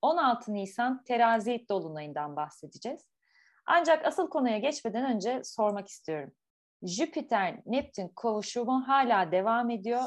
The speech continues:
ve biz de bu kavuşumdan kendi adıma birçok farkındalık da yaşadım. Sen neler yaşadın Tülgüncüm? Biraz bahsetmek ister misin?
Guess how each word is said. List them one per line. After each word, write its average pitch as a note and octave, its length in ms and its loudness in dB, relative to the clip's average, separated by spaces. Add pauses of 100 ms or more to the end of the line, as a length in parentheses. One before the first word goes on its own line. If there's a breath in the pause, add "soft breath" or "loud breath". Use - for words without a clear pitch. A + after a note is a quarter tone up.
(200)
ve A3 320 -2
biz G3 260 -6
de G3 140 0
bu G#3 360 0
kavuşumdan G3+ 640 -2
kendi G3 300 0
adıma F#3+ 340 -2
birçok G3 400 -8
farkındalık F#3+ 640 -2
da F3 40 0
yaşadım. D#3 560 -10 (220)
Sen F#4 280 0
neler A#3+ 260 6
yaşadın F#3+ 420 -2
Tülgüncüm? F3 460 -8
Biraz A#3 260 2
bahsetmek G#3+ 460 -4
ister A3 320 -6
misin? F3 380 -14